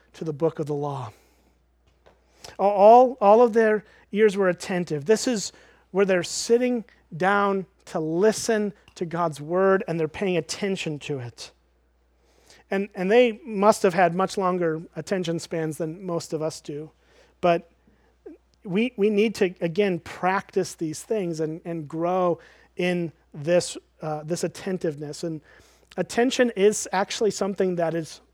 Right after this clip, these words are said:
learned. It's something that we mature in. And, and these people were sitting there to listen. And we need to be attentive to what God says too, of course, right? Because it, being attentive to it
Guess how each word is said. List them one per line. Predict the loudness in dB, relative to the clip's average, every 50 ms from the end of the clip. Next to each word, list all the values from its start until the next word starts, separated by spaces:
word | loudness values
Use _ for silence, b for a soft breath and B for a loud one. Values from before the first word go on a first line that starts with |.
| -20 -20 _ _ _ _ _ _ _ -10
learned. | -6 -2 -2 0 0 0 0 -2 -2 -6
It's | -8 -8 -6
something | -6 -4 -4 -4 -4
that | -4 -4 -4
we | -4 -6 -6 -8 -8
mature | -6 -6 -6 -6 -6 -2 0 0 2 2
in. | 0 0 -2 -4 -8 -10 _ _ _ _ _ _ _ _ _ _ _ _ _ _ _ _ _ _ _ _ _ _ _ -10 -6
And, | -6 -6 -6 -8 -8
and | -6 -6 -4 -6 -6 -10 _ _
these | -6 2 4 4 4 2
people | 0 -2 -2 0 0 -2 -2 0
were | 0 0 -2 -2
sitting | -4 -2 0 0 2 2 0
there | 0 -2 -4
to | -4 -4
listen. | -4 -2 -2 -2 -2 -2 -4 -6 -6 -6 -10 -12 _ _ _ _ _ _ _ _ _ _ _ b b b b b b b b b _
And | -2 0
we | 0 2
need | 0 0 0
to | 0
be | 0 0 0
attentive | -2 -4 -6 -8 -8 -6 -6 -8 -6
to | -6 -8
what | -8 -8 -10
God | -10 -12 -12 -12 -14 -12
says | -10 -10 -10 -10 -12
too, | -12 -8 -8 -8 -8 -8
of | -12 -14
course, | -14 -10 -10 -10 -8 -10 -12 -16 -16 -18 -14 -10
right? | -10 -8 -8
Because | -8 -6 -6 -4 -4 -4
it, | -6 -6 0
being | 0 0 2 2
attentive | -2 -4 -4 -4 -4 -2 0 -2 -2 -2 -6
to | -6 -6 -4 -4
it | -4 -8 -12